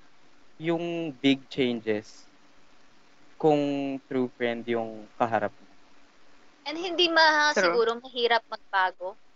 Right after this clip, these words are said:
Speaker 2: kung talagang ramdam mo yung equal parts naman yung binibigay ng friendship. I mean, minsan may fifty seventy, pero kung nasusuklian din yung adjustments mo when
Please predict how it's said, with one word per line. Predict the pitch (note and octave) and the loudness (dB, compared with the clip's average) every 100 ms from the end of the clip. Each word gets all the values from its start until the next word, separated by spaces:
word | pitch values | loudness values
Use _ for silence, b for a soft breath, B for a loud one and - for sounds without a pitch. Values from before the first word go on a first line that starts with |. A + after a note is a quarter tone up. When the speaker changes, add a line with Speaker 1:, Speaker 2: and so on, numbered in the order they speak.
| - - | -16 -2
Speaker 2:
kung | A#3+ A#3+ A#3 | -2 -2 -8
talagang | - A3+ A#3+ A#3+ A#3 | -2 0 2 0 -2
ramdam | A3 G#3+ G#3+ G#3 | -2 -2 -4 -6
mo | G#3 | -6
yung | G3+ G3+ G3+ - - - - C#4 | -6 -6 -8 -14 -20 -20 -12 -8
equal | B3+ C4 B3+ B3 - | -4 4 4 4 0
parts | A#3 A3+ - - | -4 -4 -8 -10
naman | A3+ A3 A3 | -8 -6 -8
yung | A3 G#3 | -8 -8
binibigay | G#3 G#3 G3 G#3 G3+ | -6 -6 -6 -2 -2
ng | G3 G3 - | -2 -6 -8
friendship. | F#3 F3+ - F#3 - - - | -8 -8 -4 -4 -4 -12 0
I | B3+ | 2
mean, | C#4+ C#4 C4 - | 2 0 -4 -6
minsan | D4 A#4 G#4+ B3 | -2 0 2 2
may | A#3 | 0
fifty | A#3 G#3+ A3 | -6 -10 -10
seventy, | - F#3+ B3 C4 G#3 G3 - - - | -4 0 0 -2 -6 -20 -20 -16 0
pero | C#4+ D4+ D4 - | 4 6 4 0
kung | D#4 D#4 | -10 -10
nasusuklian | - D#4 D#4 D4+ A#3+ B3 | -8 -6 -6 -4 -2 -2
din | B3+ B3+ | -2 -6
yung | B3+ A#3+ | -6 -8
adjustments | A3+ A#3 G#3+ - A3 G#3+ - - | -6 0 0 -2 -10 -14 -14 -16
mo | G#3 G3+ | -8 -6
when | G3+ | -4